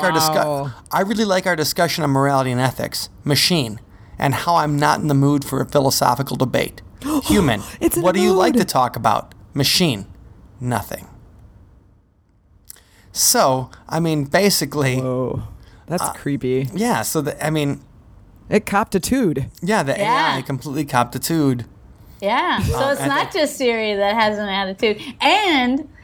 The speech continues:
Speaker 3: hey, going back to Stephen Hawking, he, he thinks that A I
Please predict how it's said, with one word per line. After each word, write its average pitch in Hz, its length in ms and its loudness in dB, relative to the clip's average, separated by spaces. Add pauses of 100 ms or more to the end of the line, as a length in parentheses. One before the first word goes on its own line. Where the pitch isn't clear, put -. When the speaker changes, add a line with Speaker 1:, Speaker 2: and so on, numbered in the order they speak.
(180)
Speaker 3:
hey, 330 420 -2
going 285 320 2
back 330 280 2
to 339 100 -4
Stephen 349 360 -2
Hawking, 277 760 -2
he, 269 220 -8
he 320 200 0
thinks 311 340 -6
that 254 400 -2
A 254 200 4
I 277 400 2